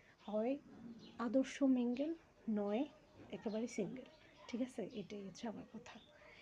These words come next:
এটা যদি মানে মেনে নেওয়া যায়, তাহলে এই জীবনটা সার্থক,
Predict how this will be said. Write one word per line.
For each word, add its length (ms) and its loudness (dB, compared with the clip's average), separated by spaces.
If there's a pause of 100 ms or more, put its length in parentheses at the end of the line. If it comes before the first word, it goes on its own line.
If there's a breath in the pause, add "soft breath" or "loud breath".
(120)
এটা 140 0
যদি 480 0 (1000)
মানে 160 0 (680)
মেনে 260 12
নেওয়া 260 8
যায়, 260 -4
তাহলে 280 -2
এই 120 -2
জীবনটা 360 0
সার্থক, 380 -12